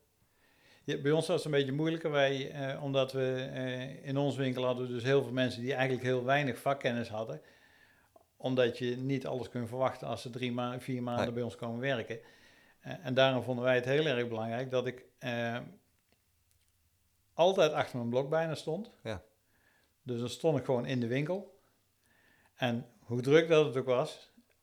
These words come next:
Speaker 1: eh, ik hoorde alles wat er gebeurde. Eh, niet altijd dat de medewerkers dat zo prettig vonden. Eh, maar als klanten iets vroegen, dan kon ik er gelijk op inspelen.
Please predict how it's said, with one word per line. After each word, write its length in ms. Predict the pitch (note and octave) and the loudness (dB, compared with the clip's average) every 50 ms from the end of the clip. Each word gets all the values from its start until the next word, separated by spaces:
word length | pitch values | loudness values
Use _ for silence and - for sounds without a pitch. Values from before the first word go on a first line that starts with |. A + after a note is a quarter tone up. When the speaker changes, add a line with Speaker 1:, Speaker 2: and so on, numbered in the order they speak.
| _ _ _ _ - | _ _ _ _ -10
Speaker 1:
eh, 340 | - C3 B2+ B2+ B2+ B2 C3 - - - _ _ _ _ | -6 -4 -2 -2 -2 -2 -4 -6 -10 -16 _ _ _ _
ik 160 | - C3+ C3 | -10 -6 0
hoorde 260 | C#3 C#3+ D3+ D3 - | 4 6 6 6 6
alles 340 | - D#3+ D#3 D3 A#2+ G#2+ - | 6 4 4 4 4 2 0
wat 160 | - B2 A2 - | -2 -4 -2 -2
er 60 | A#2 | -6
gebeurde. 560 | A2+ B2 C#3+ D3 B2+ A#2+ A#2 A2+ G2 - - - - - - - - - | -6 -4 -2 0 0 0 0 -2 -4 -10 -14 -20 -20 -20 -20 -20 -20 -14
Eh, 380 | - C3+ B2 B2 B2 B2 C3 C3 C3 C#3 C#3 D3 C#3+ | -10 -8 -6 -4 -4 -4 -4 -4 -6 -8 -10 -10 -6
niet 320 | C#3+ C#3+ D3 D#3 D#3 D3+ | -2 0 2 2 4 4
altijd 520 | C#3+ C3+ C3 C3 C3+ B2+ B2+ B2 A#2+ - - - B2+ | 6 4 6 6 6 6 6 6 4 0 -8 -8 -4
dat 180 | B2+ B2 A#2+ | -4 -2 -2
de 60 | - | 0
medewerkers 540 | C3+ C3+ C3+ C3 B2+ B2+ B2+ B2 B2+ B2 A#2 | 2 2 2 4 4 4 4 4 4 4 2
dat 140 | B2 B2 - | -2 -4 -2
zo 80 | - A#2 | -4 -4
prettig 320 | - C#3 D#3+ D#3 C3+ - | -2 0 -2 -2 -2 -4
vonden. 320 | - B2 A2+ A#2 C#3+ E3+ - - - - - - - - - - - - - - - - - - - _ | -8 -8 -8 -6 -8 -10 -12 -16 -20 -20 -20 -20 -20 -20 -20 -20 -20 -20 -20 -20 -20 -20 -20 -20 -18 _
Eh, 440 | - D3 C3 C3+ C3+ C3+ C3+ - - | -8 -4 -2 0 2 0 0 0 -4
maar 260 | C#3+ C#3+ C#3+ C#3+ C3+ | -2 2 2 2 2
als 180 | - C#3 C3 - | 2 0 -2 0
klanten 400 | E3+ D#3+ D3+ D3 B2+ C#3 C#3+ C#3 | 4 4 4 4 4 2 0 0
iets 260 | C3 A#2+ - - D#3 D3 D3+ - - - - D3 | 0 -2 -2 -6 -8 -8 -10 -10 -10 -10 -10 -10
vroegen, 480 | A#2+ C#3+ D#3+ F3+ A3 E3 B2+ D3 D#3 - - - - - - - - - - - - - - - - - - | -4 2 4 6 6 6 4 2 0 -2 -10 -18 -20 -20 -20 -20 -20 -20 -20 -20 -20 -20 -20 -20 -20 -20 -18
dan 420 | - D3+ C3+ C3 B2 C#3 C3+ C3 | -16 -14 -12 -8 -2 0 0 2
kon 160 | C3 D#3 C#3+ | 4 2 2
ik 60 | B2+ A#2+ | 2 2
er 60 | B2 | 0
gelijk 280 | B2 C#3+ D3+ D#3 C#3 A#2+ | 2 4 4 4 4 2
op 80 | A#2 C#3+ | 0 -2
inspelen. 560 | D3+ D#3 D3 - - A#2+ A2 A2+ A2 A2 | -2 -4 -4 -2 -2 -2 -2 -2 -6 -8